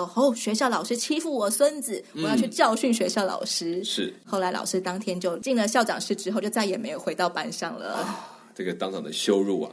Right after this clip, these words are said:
Speaker 1: 哦，虽然我们不太清楚为什么要这样，
Speaker 2: 嗯。
Speaker 1: 但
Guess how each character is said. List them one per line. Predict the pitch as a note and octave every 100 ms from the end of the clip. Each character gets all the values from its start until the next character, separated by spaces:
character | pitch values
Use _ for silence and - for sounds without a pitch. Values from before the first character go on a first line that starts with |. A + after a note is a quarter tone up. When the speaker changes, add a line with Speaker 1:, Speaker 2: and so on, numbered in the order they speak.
| -
Speaker 1:
哦， | G#3 B3+ A#3+ F#3
虽 | D#4
然 | D#4
我 | G#3
们 | F3+
不 | G3
太 | B3+ C4
清 | A#3 A3+ A3+
楚 | -
为 | F3+
什 | G3 G#3+
么 | -
要 | A3
这 | G3+ -
样， | - A#3
Speaker 2:
嗯。 |
Speaker 1:
但 | B3 C4+